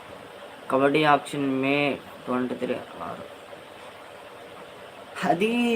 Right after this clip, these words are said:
ఫిఫ్టీ ఫిఫ్టీ ఛాన్సెస్ బ్రో. మేలో అంటే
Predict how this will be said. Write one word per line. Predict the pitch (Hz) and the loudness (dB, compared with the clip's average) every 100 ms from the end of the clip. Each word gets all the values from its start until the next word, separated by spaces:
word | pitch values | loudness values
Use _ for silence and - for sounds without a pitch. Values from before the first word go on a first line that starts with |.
| 226 220 208 202 190 175 165 160 151 - - - - - - - - 165 156 | 8 10 10 12 12 10 8 4 0 -4 -12 -10 -6 -6 -10 -16 -4 -2 4
ఫిఫ్టీ | 170 - 202 | 4 6 8
ఫిఫ్టీ | 202 196 202 | 8 8 6
ఛాన్సెస్ | 196 160 160 165 | 8 6 6 -2
బ్రో. | 160 135 135 135 | 0 4 4 4
మేలో | 131 127 139 151 | 2 2 4 2
అంటే | 160 156 151 156 | 2 0 -2 -2